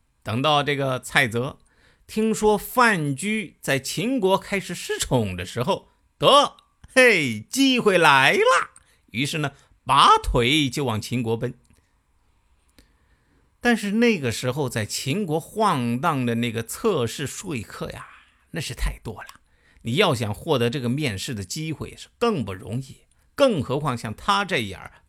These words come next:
长得奇丑的。你要说长得漂亮的啊，没准儿这个君上啊看见了心-，心里边还欢喜。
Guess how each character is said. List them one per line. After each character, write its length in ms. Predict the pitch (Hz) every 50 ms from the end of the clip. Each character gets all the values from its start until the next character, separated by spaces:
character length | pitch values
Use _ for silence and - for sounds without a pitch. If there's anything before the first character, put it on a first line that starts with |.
| -
长 180 | - 135 101 95
得 80 | 90
奇 300 | 101 - - - - 392
丑 400 | 403 - - - - - - -
的。 160 | 127 143 - _ _ _ _ _ _ - - - _ _
你 160 | - - 107
要 140 | 120 147 156
说 160 | 143 170 156
长 180 | - - 90
得 80 | 95 107
漂 320 | - - - 226 233 208
亮 220 | 143 113 - - -
的 40 | - -
啊， 320 | - 110 101 90 113 - _ _ _ _ _ _ _ _
没 220 | - 107 151 208 180
准 180 | 180 - 95
儿 320 | 90 92 107 120 135 143 151
这 160 | 139 160 123
个 140 | 104 98 87 - _ _ -
君 280 | - 208 214 214 208 202
上 160 | 180 160 107
啊 200 | 104 - - _ _ _ -
看 260 | - - 156 143 120
见 100 | 95 101
了 120 | 82 82 82
心-， 200 | - - - _ _ -
心 200 | - - 131 113
里 60 | 107
边 140 | 92 87 -
还 100 | 123 107
欢 260 | 98 - 117 127 135
喜。 220 | 127 - - -